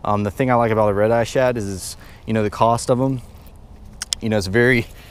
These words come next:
very affordable. You know, they're not too expensive. These Excaliburs will be slightly expensive, but you're getting your money's worth out of 'em.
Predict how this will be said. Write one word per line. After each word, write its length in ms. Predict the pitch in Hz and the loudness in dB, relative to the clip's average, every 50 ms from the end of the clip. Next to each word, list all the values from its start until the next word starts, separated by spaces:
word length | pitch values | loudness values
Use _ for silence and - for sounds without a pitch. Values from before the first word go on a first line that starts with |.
| - - - - - - - - - - - - - - - - - | -20 -20 -20 -20 -20 -20 -20 -20 -20 -20 -20 -20 -20 -20 -20 -18 -14
very 440 | - 113 101 98 110 135 143 143 139 | -12 -10 -6 0 2 4 6 6 6
affordable. 680 | 127 - - - 123 120 120 117 113 120 127 127 123 123 - - - - | 4 2 2 0 2 2 2 2 2 2 2 0 0 -4 -14 -16 -12 -6
You 80 | 107 104 | -2 0
know, 100 | 110 107 | 0 2
they're 140 | 101 104 104 | 2 2 2
not 180 | 104 113 - | 2 0 0
too 120 | - 113 107 | -2 -4 -4
expensive. 580 | 98 - - - 120 113 107 - 127 123 110 - - - - - | -4 -6 -6 -4 -4 -4 -2 -2 -4 -4 -6 -6 -14 -20 -16 -8
These 180 | - 127 127 123 | -4 -2 0 2
Excaliburs 880 | 139 131 - - - - 131 - - - 135 123 120 120 117 113 104 | 2 0 0 -4 -10 -8 -8 -8 -4 0 2 2 2 2 2 0 -2
will 240 | 98 101 110 123 139 | -2 0 0 0 0
be 160 | 139 147 147 | -2 -4 -8
slightly 500 | - - - - 139 131 123 - 139 131 | -8 -6 -2 0 0 0 0 0 -2 -2
expensive, 640 | 127 - - - - - 139 139 - - 156 139 - - - - - - - - | -2 -4 -6 -8 -6 -6 -6 -6 -6 -6 -8 -8 -10 -14 -20 -20 -20 -20 -10 -4
but 100 | - 110 | -2 -2
you're 120 | 107 107 104 | -2 0 0
getting 200 | 101 131 127 123 | 2 2 2 2
your 80 | 113 | 2
money's 300 | 104 104 107 104 98 92 | 2 0 0 0 -2 -4
worth 180 | 92 92 90 - | -4 -6 -6 -6
out 160 | 85 82 85 | -6 -6 -6
of 100 | 87 87 | -6 -6
'em. 140 | 85 85 | -8 -10